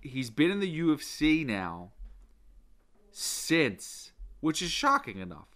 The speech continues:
This is actually shocking 'cause you really, not saying that you just really started hearing about him, m-,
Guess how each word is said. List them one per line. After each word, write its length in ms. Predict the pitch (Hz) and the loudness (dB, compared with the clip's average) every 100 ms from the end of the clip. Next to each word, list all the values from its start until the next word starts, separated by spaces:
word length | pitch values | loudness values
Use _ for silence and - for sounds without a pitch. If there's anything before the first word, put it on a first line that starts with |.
| _ - - - - | _ -20 -20 -20 4
This 240 | 170 214 | 8 8
is 120 | 214 170 | 6 2
actually 300 | 156 - 120 | 2 0 0
shocking 360 | 131 110 98 | 2 2 0
'cause 240 | 92 113 - - - - _ | -6 -6 -8 -20 -20 -20 _
you 140 | - 151 | 0 0
really, 540 | 160 254 254 196 151 - - _ _ - | 2 2 4 6 6 2 -14 _ _ 0
not 140 | 220 | 2
saying 120 | 226 | 2
that 60 | 165 | 0
you 120 | 131 | 0
just 180 | 135 139 | 0 -2
really 280 | 131 143 135 | 4 4 4
started 340 | - 131 117 | 4 2 2
hearing 380 | - 131 135 147 | -2 0 0 0
about 260 | 147 151 135 | 0 2 2
him, 200 | 117 107 | -2 -4
m-, 260 | 113 113 | -6 -6